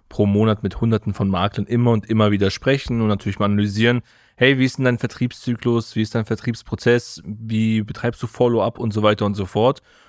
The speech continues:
Und dann heißt es meistens, naja, wir haben ein Lead gekauft bei ImmoScout oder völlig egal bei welchem Portal. Ich habe angerufen, hat nicht geklappt, das war's. Ich hatte mal eine Empfehlung, hab mich mal vorgestellt und das war's.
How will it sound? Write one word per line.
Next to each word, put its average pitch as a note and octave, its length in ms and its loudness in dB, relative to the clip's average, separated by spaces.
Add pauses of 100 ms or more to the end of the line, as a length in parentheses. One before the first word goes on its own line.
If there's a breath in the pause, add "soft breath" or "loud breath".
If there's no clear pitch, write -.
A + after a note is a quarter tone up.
(140)
Und - 40 -4
dann G2+ 100 0
heißt G#2+ 160 0
es - 100 -12
meistens, A2+ 380 -2
naja, B2 320 -2 (160)
wir A2+ 220 4
haben A#2 100 4
ein G#2+ 80 6
Lead A#2 180 0
gekauft A#2 440 0
bei F2+ 140 -2
ImmoScout G#2+ 500 -2
oder G2 160 -2
völlig A#2+ 240 -2
egal F#2+ 200 0
bei G#2 120 4
welchem G2+ 240 -2
Portal. G#2+ 500 2 (520 soft breath)
Ich - 120 -18
habe C3+ 120 2
angerufen, D#3 560 -2
hat A2+ 160 -2
nicht C3 100 -2
geklappt, - 420 -2
das - 240 -4
war's. F#2 260 0
Ich G2 140 -8
hatte C3 160 0
mal C3 80 4
eine A#2+ 140 2
Empfehlung, D3+ 440 2
hab B2 160 0
mich A#2+ 120 -6
mal A2+ 120 2
vorgestellt B2+ 640 0 (220 soft breath)
und G2+ 200 -2
das G2+ 240 0
war's. G2 340 2